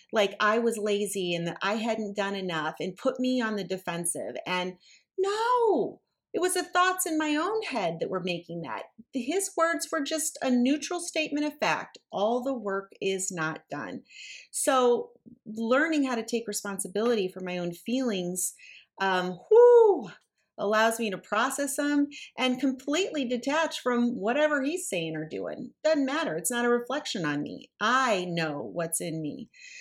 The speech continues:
So that's the most powerful thing. Then we go into core beliefs,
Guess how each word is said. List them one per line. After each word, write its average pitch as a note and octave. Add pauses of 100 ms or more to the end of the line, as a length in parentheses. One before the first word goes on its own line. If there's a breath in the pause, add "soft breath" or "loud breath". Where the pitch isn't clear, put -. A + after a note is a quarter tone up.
(100)
So B3
that's D4
the C4+
most A3+
powerful F3+
thing. A#2+ (400 loud breath)
Then D4
we C4+
go A#3+
into A3
core A3
beliefs, C4